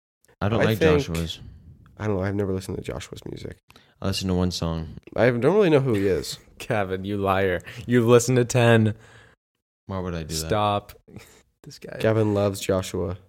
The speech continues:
Speaker 3: Okay, Missus Thee Stallion.
Speaker 2: I don't even know who he is. I don't know what he's from.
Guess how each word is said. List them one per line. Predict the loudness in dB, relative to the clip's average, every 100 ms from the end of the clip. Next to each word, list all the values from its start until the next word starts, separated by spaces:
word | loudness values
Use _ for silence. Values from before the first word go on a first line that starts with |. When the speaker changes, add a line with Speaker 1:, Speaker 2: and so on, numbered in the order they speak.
| -20 -6
Speaker 3:
Okay, | -4 4 4 6
Missus | 4 2 -2
Thee | 0 -2
Stallion. | 2 2 2 0 2
Speaker 2:
I | 4
don't | 6
even | 8 8
know |
who | 6 6
he | 4
is. | 4
I | 4
don't | 4
know | 4
what | 4
he's | 2
from. | 0 2 4 2